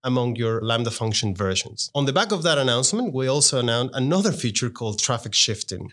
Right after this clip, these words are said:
And what traffic shifting allows customers to do is basically updating additional versions of Lambda using weights. So now you assign weights to different aliases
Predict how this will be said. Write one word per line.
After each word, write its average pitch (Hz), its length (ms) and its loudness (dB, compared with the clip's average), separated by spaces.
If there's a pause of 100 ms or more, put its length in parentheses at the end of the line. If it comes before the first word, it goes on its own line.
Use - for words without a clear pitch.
And 127 240 2
what 131 140 0
traffic 180 320 -2
shifting 180 580 0
allows 165 560 2 (160)
customers 127 440 2
to 143 120 -2
do 202 220 0
is 131 180 0
basically 143 480 0
updating 151 500 0
additional 165 540 0
versions 147 560 0
of 127 160 -6
Lambda 143 460 -2
using 135 400 2
weights. - 600 -2
So - 140 0
now 135 460 0
you 135 260 -6
assign 156 460 2
weights 180 480 2 (100)
to 165 100 -2
different 160 680 -2 (100)
aliases 139 960 2